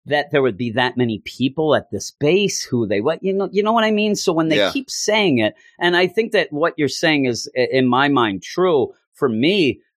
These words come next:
Speaker 1: especially because I, I, you didn't spend enough time with this base. I mean, you introduced it and then bombed it in the same
Speaker 2: <laughs>
Speaker 1: issue. So I
Speaker 2: Yeah.
Speaker 1: end up like,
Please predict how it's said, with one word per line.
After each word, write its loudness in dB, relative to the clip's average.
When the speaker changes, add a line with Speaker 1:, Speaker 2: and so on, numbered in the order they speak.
Speaker 1:
especially -2
because -2
I, 2
I, 0
you 0
didn't 2
spend -2
enough -2
time 0
with -4
this -2
base. -2
I -2
mean, 2
you -2
introduced -2
it 0
and 0
then 0
bombed 0
it 0
in 2
the 0
same 0
Speaker 2:
<laughs> 2
Speaker 1:
issue. 0
So 2
I 2
Speaker 2:
Yeah. 2
Speaker 1:
end 0
up -4
like, 0